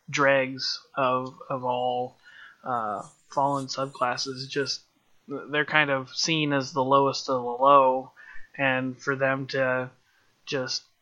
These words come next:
take a speaker, you know, and start asking questions, and to just kinda sit there after, after the speaker says, "I, I don't know what the, the Great Machine is saying. I don't know what to tell you." And they just kinda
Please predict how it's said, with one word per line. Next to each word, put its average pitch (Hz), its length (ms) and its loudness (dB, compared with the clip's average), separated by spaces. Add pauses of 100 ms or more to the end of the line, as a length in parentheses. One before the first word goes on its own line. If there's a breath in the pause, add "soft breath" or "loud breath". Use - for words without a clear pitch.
take 143 240 -2
a - 40 -14
speaker, 147 800 -2 (140)
you 143 140 -6
know, 127 360 -6
and 131 360 -6 (220)
start 139 360 6
asking 131 400 2
questions, 127 800 0 (140)
and 123 520 -2 (560)
to 147 100 -10
just 139 220 0
kinda 135 260 0
sit - 340 -2
there 120 260 -2
after, 123 580 -2
after 131 580 -6 (400 loud breath)
the 147 60 -14
speaker 135 420 -2
says, 123 380 -6
"I, 123 320 -4
I 135 120 0
don't 123 200 -4
know 123 200 -6
what 120 280 -8
the, 127 340 -4
the 139 120 -6
Great 135 280 -4
Machine 135 540 -2 (220)
is 135 120 -8
saying. 127 380 -8
I 131 80 -2
don't 131 200 -2
know 135 100 0
what 131 140 -2
to - 100 -10
tell 135 200 2
you." 127 220 -6
And 131 160 -8
they 131 80 -10
just 127 300 -14
kinda 131 380 -4